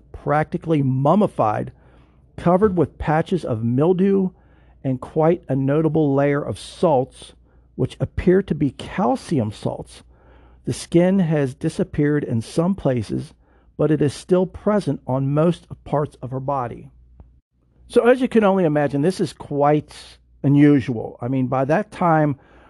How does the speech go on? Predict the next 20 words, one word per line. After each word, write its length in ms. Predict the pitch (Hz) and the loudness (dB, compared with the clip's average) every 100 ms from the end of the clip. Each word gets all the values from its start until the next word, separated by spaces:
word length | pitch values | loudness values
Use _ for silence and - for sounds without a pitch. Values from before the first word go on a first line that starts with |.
| _ | _
her 160 | - 151 | 0 2
body 380 | 147 147 151 | 4 4 2
could, 300 | 139 - 151 - | 0 -2 -2 -4
should 300 | - - 202 | -20 4 4
have 440 | 165 151 127 123 127 | 6 4 4 0 -2
been 360 | 139 127 120 _ | 0 0 -4 _
decomposed, 1040 | 143 135 - 127 - 127 123 120 117 - - _ _ _ _ | -2 0 -2 -4 -2 2 2 2 -2 -6 -20 _ _ _ _
uh, 280 | 110 117 - | -4 -4 -2
down 280 | 143 127 127 | 2 2 2
to 120 | - | -2
bones 560 | 110 127 123 120 127 - | 0 2 2 0 -4 -6
and, 220 | 120 135 | -6 -6
and 180 | 120 117 | -6 -4
hair 420 | 110 127 123 123 | -2 0 0 -2
and, 380 | - 113 117 120 | -2 -4 -4 -4
and, 240 | 120 135 - - | -4 -4 -8 -8
you 120 | 131 | -6
know, 320 | 127 113 110 _ _ _ | -4 -6 -10 _ _ _
and 160 | 135 131 | -2 0
whatever. 440 | 135 135 120 127 | 2 2 -2 -8